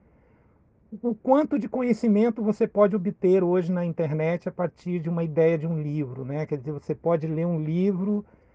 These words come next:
é, se a autora for viva, for atual, você pode acompanhar o processo, é, não só de feitura do livro, mas as histórias que permeiam esse livro.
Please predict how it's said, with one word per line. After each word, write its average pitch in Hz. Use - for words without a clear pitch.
é, 151
se -
a 165
autora 170
for 160
viva, 147
for 160
atual, 156
você 175
pode 170
acompanhar 165
o 180
processo, 160
é, 143
não 160
só 175
de 156
feitura 165
do 151
livro, 151
mas 151
as 151
histórias 147
que 151
permeiam 147
esse 143
livro. 147